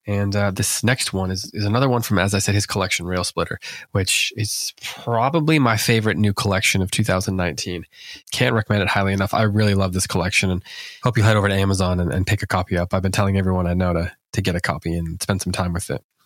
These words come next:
I think it'll be one that you go back to. And this is a, this poem here is a good example of why.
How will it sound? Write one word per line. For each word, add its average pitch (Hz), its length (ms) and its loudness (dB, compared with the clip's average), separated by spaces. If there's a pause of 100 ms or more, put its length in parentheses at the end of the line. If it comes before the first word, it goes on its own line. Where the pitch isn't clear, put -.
(120)
I - 40 -14
think 107 200 0
it'll 104 100 2
be 98 120 2
one 98 160 2
that 87 80 0
you 98 100 2
go 95 140 0
back 92 280 2
to. 80 220 -2 (800)
And 127 220 4
this 160 140 4
is 139 80 6
a, 127 40 4
this 117 260 0
poem 117 260 2
here 98 320 4 (120)
is 101 180 -2
a 95 40 0
good 98 140 0
example 95 380 0
of 95 180 -4
why. 92 320 2